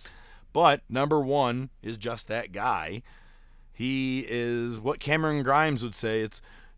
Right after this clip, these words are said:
to the moon." He was pushed. <laughs> And Stone Cold Steve Austin, that's what it was. I mean, he, I think more than anybody, winning that tournament made him just look legit too,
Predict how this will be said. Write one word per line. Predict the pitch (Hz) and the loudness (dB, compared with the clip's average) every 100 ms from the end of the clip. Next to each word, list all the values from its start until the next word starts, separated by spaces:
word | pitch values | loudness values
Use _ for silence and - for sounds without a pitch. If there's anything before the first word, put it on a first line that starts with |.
| - | -6
to | 147 | 0
the | 208 | 2
moon." | 214 208 254 269 190 101 82 - | 6 8 10 8 6 2 -8 -10
He | 110 | -6
was | 123 131 | -4 -4
pushed. | - 110 - - - - - - - - - | -2 -2 -2 -4 -6 -10 -16 -14 -14 -14 -12
<laughs> | 104 - - 104 - 104 - - - - - | -12 -12 -14 -14 -12 -16 -16 -20 -20 -20 -12
And | 98 104 107 107 104 107 107 110 - | -8 -6 -4 -4 -4 -6 -6 -8 -8
Stone | - 120 120 | -6 -2 -2
Cold | 123 123 | -2 -2
Steve | 127 | 0
Austin, | 120 135 90 | 0 -2 -8
that's | 80 107 | -8 -4
what | |
it | 117 | 0
was. | 113 120 | 2 0
I | |
mean, | 92 98 | -2 -6
he, | 95 95 - 107 104 104 104 95 - - - - | -8 -12 -8 -6 -4 -4 -6 -8 -18 -20 -20 -8
I | 101 110 | -2 -2
think | - 139 110 - | 0 -2 -2 -6
more | 110 120 131 | -4 -2 -2
than | 120 107 - - - | -2 -6 -10 -12 -2
anybody, | 147 147 101 87 76 | 0 0 -2 -8 -10
winning | 78 92 143 151 | -10 -8 -6 -4
that | 135 135 | -4 -4
tournament | - 120 131 139 151 - - - - - - - - - - - | -6 -4 -4 -2 -4 -8 -20 -20 -20 -20 -20 -20 -20 -20 -20 -16
made | 98 104 123 127 | -10 -4 0 0
him | 107 113 104 | -2 -6 -6
just | 92 87 | -8 -10
look | 82 87 120 156 - | -12 -2 0 0 -2
legit | 95 87 95 92 - | -12 -10 -10 -10 -10
too, | - 151 98 73 | -4 -2 -2 -6